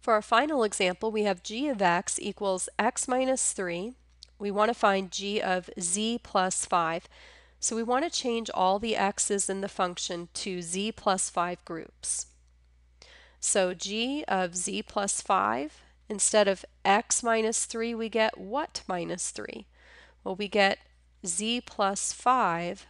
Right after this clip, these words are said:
minus three. We don't have any number to distribute into the parentheses, so we can just say that that is z plus five minus three, and that simplifies to z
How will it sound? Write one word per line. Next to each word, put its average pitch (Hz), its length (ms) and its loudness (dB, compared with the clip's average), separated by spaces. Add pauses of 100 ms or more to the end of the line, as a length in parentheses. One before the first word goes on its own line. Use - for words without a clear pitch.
(120)
minus 180 600 0
three. 175 400 -6 (1500)
We 226 80 0
don't 311 180 4
have 247 260 0
any 226 240 2
number 208 380 0
to - 180 -6
distribute 208 720 -2
into 262 340 0
the 208 100 -6
parentheses, 190 680 -4
so - 180 0
we 190 140 -8
can 220 160 -8
just 202 200 -4
say 190 200 2
that 180 180 -4
that 190 220 0
is 180 280 -2
z 185 280 -8
plus - 440 -2
five 202 380 4
minus 190 480 -2
three, 185 440 -8 (500)
and 196 160 0
that 196 180 2
simplifies 196 840 2
to - 160 -6
z 185 480 -4